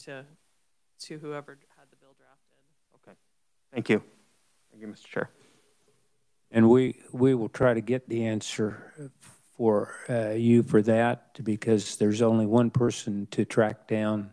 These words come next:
Speaker 3: uh, that, uh, uh, had this bill, so w-, we should be able to find out, Representative Hoheisel.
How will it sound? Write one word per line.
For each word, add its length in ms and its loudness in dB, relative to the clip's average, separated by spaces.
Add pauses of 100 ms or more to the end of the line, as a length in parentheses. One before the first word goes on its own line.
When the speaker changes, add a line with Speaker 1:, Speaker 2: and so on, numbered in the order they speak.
(560)
Speaker 3:
uh, 120 -8
that, 500 -2
uh, 840 -6
uh, 180 -6 (560)
had 280 4
this 220 4
bill, 320 -4
so 320 -4
w-, 400 -4
we 160 6
should 180 -2
be 120 0
able 180 -2
to 60 -6
find 360 -4
out, 240 0
Representative 460 -6
Hoheisel. 720 -4